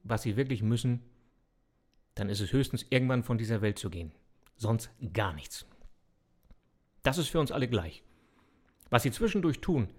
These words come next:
das kann die praktische Handlung sein. „Ich hole meinen Sohn von der Schule ab, weil er mir wichtig ist, nicht weil er da wartet.“ Also meine konkrete Empfehlung,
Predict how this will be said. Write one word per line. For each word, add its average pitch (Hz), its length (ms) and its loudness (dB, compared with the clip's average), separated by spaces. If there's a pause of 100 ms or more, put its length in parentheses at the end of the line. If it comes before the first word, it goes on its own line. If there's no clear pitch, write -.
(340)
das 107 140 -2
kann 135 160 2
die 139 80 4
praktische 139 500 0
Handlung 123 240 2
sein. 90 240 -4 (320)
„Ich 123 280 2
hole 139 240 6
meinen 123 280 2
Sohn 135 240 2
von 117 140 -2
der 92 100 -2
Schule 92 300 -4
ab, - 80 -16 (240)
weil 110 180 2
er 107 80 6
mir 104 180 4
wichtig 120 340 0
ist, - 240 -10 (560)
nicht 113 200 2
weil 98 120 4
er 90 80 2
da 87 140 -2
wartet.“ 90 400 -4 (2500)
Also 120 180 2
meine 147 200 4
konkrete 170 440 4
Empfehlung, 160 480 2